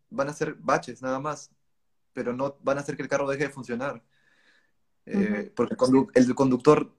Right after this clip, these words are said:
Speaker 1: va a saber bien claro que es uno mismo a dónde quiere ir, ¿no? Entonces es, es, es, creo que es importante, sí, saber preguntarse, tipo, "¿Qué haría el resto de mi vida?".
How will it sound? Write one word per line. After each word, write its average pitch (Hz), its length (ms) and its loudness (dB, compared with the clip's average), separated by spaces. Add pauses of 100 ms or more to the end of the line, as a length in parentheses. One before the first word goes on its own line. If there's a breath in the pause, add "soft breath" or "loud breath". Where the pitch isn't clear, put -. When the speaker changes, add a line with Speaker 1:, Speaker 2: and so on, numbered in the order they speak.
(120)
Speaker 1:
va 135 60 8
a 135 40 2
saber 151 260 4
bien 147 200 -8
claro 143 240 0
que 123 80 -8
es 123 100 -12
uno 139 140 -12
mismo 143 460 -12
a 110 80 0
dónde 131 260 0
quiere 139 220 2
ir, 139 220 -4
¿no? 113 240 -20
Entonces 120 300 -20
es, - 340 -16 (1600)
es, - 260 -4
es, - 160 -2
creo 180 200 8
que 160 60 4
es 160 60 -2
importante, 135 560 2
sí, 131 240 -8
saber 127 340 0
preguntarse, 117 560 -6
tipo, 123 460 -6 (220)
"¿Qué 160 100 4
haría 160 200 4
el 143 80 -2
resto 143 240 -8
de 131 100 -6
mi 107 100 -8
vida?". 110 320 -10